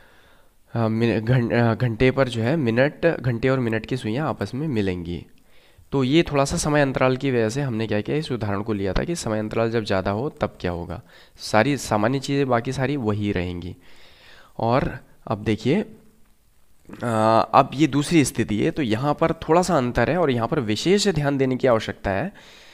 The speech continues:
अ, प्रश्न है हमारा, आठ से नौ बजे के बीच घंटे और मिनट की सुइयाँ एक दूसरे के विपरीत कब होंगी।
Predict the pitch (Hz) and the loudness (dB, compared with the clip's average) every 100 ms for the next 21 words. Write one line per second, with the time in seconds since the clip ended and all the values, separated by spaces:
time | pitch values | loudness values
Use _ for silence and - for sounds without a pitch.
0 | - - 120 113 - 151 180 165 160 135 | -20 -4 0 0 2 0 2 2 2 2
1 | 117 135 - - 135 - - 156 127 170 | 2 0 0 2 2 2 -2 -2 0 0
2 | 165 151 151 147 120 139 131 120 110 135 | 0 -2 -2 -2 -2 -4 -4 -4 -4 -2
3 | 165 151 110 131 156 - - 160 - 123 | -2 0 -2 -2 -2 -6 -4 -6 -4 -6
4 | 127 143 - 131 131 123 131 143 120 104 | -4 -2 0 0 0 -2 -4 -2 -2 -2
5 | 101 101 - 92 95 | -2 -2 -2 -4 -6